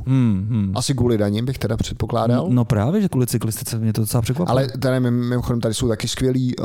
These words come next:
Speaker 2: stupání na cyklistiku. Teďka jsem
Speaker 1: Hmm.
Speaker 2: viděl, že tam byl George Hincapie, slavnej kapitán a domestik, Lance Armstronga, tak
Speaker 1: A jo,
Speaker 2: už
Speaker 1: má-, to máš vlastně pravdu, že vlastně Pogačar tam ten, teďka nedávno udělal komy asi
Speaker 2: Jo,
Speaker 1: na patnácti kopcích.
Speaker 2: jo, jo, jo, jo, jo.
Speaker 1: Že si jen tak vyjel na tréninkovou výšku.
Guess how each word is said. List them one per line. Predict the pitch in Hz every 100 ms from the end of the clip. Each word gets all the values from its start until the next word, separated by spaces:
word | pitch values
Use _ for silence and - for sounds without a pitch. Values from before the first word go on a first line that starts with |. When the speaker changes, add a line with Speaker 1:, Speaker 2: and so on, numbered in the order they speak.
| 113
Speaker 2:
stupání | 113 - - 113 113
na | 110
cyklistiku. | - 117 110 104 107
Teďka | 117 -
jsem | 127
Speaker 1:
Hmm. | 113
Speaker 2:
viděl, | 101 120
že | 120
tam | 123
byl | 120 120 117 110
George | 101 123
Hincapie, | 127 139 139 135 127 120
slavnej | - 127 110 117 110
kapitán | 113 - 120 117
a | 117
domestik, | 117 117 - - 110 107 - - - -
Lance | 117 123 -
Armstronga, | 143 135 139 131 120 110
tak | 117 113
Speaker 1:
A |
jo, | 156
Speaker 2:
už | 110
Speaker 1:
má-, | 127
to | 131
máš | 123
vlastně | 123 120 170
pravdu, | 151 143 131
že | 123
vlastně | 123 123 139
Pogačar | 123 117 117 123
tam | 131 127
ten, | 123 113
teďka | 110 117 - 131
nedávno | 123 120 120
udělal | 120 123 127
komy | 120 123 123
asi | 120 117
Speaker 2:
Jo, | 113 113
Speaker 1:
na |
patnácti | 120 127 120 135
kopcích. | 123 113
Speaker 2:
jo, | 117 -
jo, | - 143
jo, | 135 135 113
jo, | 113 113
jo. | 104 - - 156 156
Speaker 1:
Že | 120
si | 131
jen | 123
tak | 120
vyjel | 110 117 107
na | 107
tréninkovou | 113 110 110 110 110
výšku. | 107 104 -